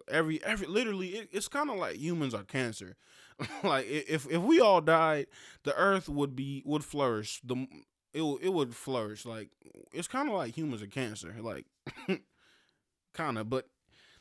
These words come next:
that's off topic. That's off topic. Listen, listen, listen. If this shit is true,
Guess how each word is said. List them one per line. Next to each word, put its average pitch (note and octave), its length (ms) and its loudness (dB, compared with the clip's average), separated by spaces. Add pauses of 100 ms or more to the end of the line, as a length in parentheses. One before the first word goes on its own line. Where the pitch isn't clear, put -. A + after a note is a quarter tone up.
that's A#3 180 6
off D#3+ 140 6
topic. A#2+ 300 2
That's D#3+ 160 2
off C#3+ 140 -2
topic. - 300 -8
Listen, B2+ 340 -2
listen, B2+ 300 -6
listen. A2+ 300 -10 (1300)
If F3 180 -2
this C4 200 0
shit C4+ 240 0
is A3+ 120 -4
true, C3 320 -2